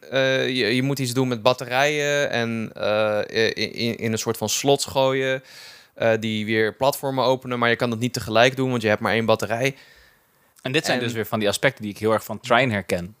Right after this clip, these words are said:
Speaker 2: Waarom ik,
Speaker 1: Ja.
Speaker 2: dan heb ik zoiets van, "Ja, ga dan fucking Trine spelen als je dit soort dingen
Speaker 1: Nee,
Speaker 2: tof vindt."
Speaker 1: man,
Speaker 2: Maar
Speaker 1: nee.
Speaker 2: dat neemt niemand, dat, dat, dat neemt niemand serieus, omdat het geen naam als Prince of Persia draagt.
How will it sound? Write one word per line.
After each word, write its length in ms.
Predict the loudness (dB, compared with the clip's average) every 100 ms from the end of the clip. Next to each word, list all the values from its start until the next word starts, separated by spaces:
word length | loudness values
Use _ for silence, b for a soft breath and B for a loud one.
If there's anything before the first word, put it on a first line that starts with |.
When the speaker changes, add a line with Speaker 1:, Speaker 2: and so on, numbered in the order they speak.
| _ _ _ _
Speaker 2:
Waarom 260 | -2 0 0
ik, 140 | -2
Speaker 1:
Ja. 180 | 2 0
Speaker 2:
dan 200 | 0 -2
heb 140 | 0
ik 120 | 0 -2
zoiets 200 | -6 2
van, 80 |
"Ja, 240 | 4 4 0
ga 180 | 0 2
dan 140 | 2
fucking 280 | 0 -4 -6
Trine 220 | 0 0 0
spelen 260 | 0 0
als 120 | 0
je 60 | -4
dit 80 | -8
soort 120 | -6
dingen 140 | -2 0
Speaker 1:
Nee, 100 | 0
Speaker 2:
tof 80 | 0
vindt." 120 | -2
Speaker 1:
man, 80 | 2
Speaker 2:
Maar 100 | 2
Speaker 1:
nee. 80 |
Speaker 2:
dat 0 | 2 0
neemt 0 |
niemand, 240 | -4 -2
dat, 340 | 2 4 2 0
dat, 140 | 2
dat 140 | 2
neemt 180 | 4 2
niemand 260 | 2 0 -2
serieus, 400 | -2 2 2 2
omdat 160 | -4
het 120 | -6 -2
geen 220 | 0 2
naam 240 | 0 0
als 140 | -2 -4
Prince 200 | -4 -4
of 60 |
Persia 360 | 0 0 2 -2
draagt. 400 | -2 -4 -6